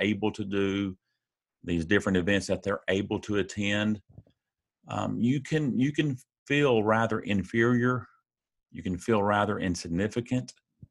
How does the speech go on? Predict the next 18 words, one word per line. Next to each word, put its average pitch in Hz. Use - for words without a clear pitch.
thinking, 95
"Okay, 90
well, 87
I'm 98
pastoring 95
a 82
church 92
of 82
thirty, 92
and 87
I 98
have 101
to 98
work 104
full 92
time. 87
I 90
don't," 101